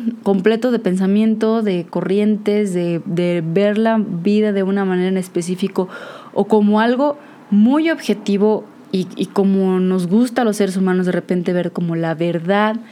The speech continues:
objetiva, esta es la única verdad, este es el único camino que tenemos que seguir para llegar a la verdad. Y de ahí sale la moral, y entonces la moral son una serie de reglas, pareciera, que cuando te sales de ahí te sientes una persona completamente inmoral.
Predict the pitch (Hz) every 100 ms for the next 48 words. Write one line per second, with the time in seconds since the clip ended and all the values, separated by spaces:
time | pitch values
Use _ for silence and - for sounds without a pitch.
0 | - - - 170 - 175 - 196 196 160
1 | 185 - 202 196 202 202 170 165 170 175
2 | 175 185 180 180 190 190 180 170 180 214
3 | 226 220 - 165 180 180 175 170 165 170
4 | 170 165 156 156 165 165 160 160 160 175
5 | - - 202 196 180 214 220 208 196 185
6 | 175 165 175 190 202 - 170 190 180 165
7 | 170 175 180 175 175 175 170 175 165 -
8 | 180 185 180 180 - 170 165 - 175 170
9 | 165 180 185 196 196 185 180 208 220 208
10 | 202 196 208 196 - 220 220 180 196 190
11 | 190 180 175 190 220 202 196 202 190 180
12 | 160 170 175